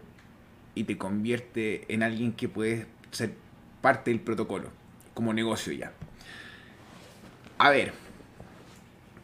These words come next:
¿qué es importante? Primero, educarse sobre cómo funcionan los canales de pago y,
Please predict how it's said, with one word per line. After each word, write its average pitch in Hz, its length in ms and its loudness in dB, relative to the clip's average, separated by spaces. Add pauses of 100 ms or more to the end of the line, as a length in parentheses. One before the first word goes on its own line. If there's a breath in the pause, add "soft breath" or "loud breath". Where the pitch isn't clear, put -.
(600)
¿qué 208 140 12
es 190 120 12
importante? 196 880 10 (220)
Primero, 196 640 12 (240)
educarse 151 600 8
sobre 143 320 8
cómo 185 240 10
funcionan 185 560 10
los 175 120 10
canales 165 420 6
de 143 100 6
pago 180 540 10
y, 139 240 4